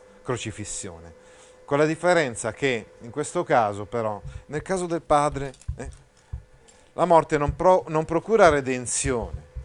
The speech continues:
riscatto, ma semplicemente senso di vuoto e dolore. La struttura è chiarissima.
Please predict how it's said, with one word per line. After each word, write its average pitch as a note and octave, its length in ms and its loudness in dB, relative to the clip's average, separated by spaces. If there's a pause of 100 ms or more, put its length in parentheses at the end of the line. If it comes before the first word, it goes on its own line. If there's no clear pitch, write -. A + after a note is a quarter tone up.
(300)
riscatto, A2+ 720 -2 (300)
ma B2+ 100 -4
semplicemente D3+ 640 -4
senso D#3 360 -4
di B2+ 100 -8
vuoto D3+ 400 0
e C#3 60 -2
dolore. F2+ 520 -8 (480)
La C#3 120 -6
struttura F3 400 -2
è E3+ 80 0
chiarissima. A2 760 -6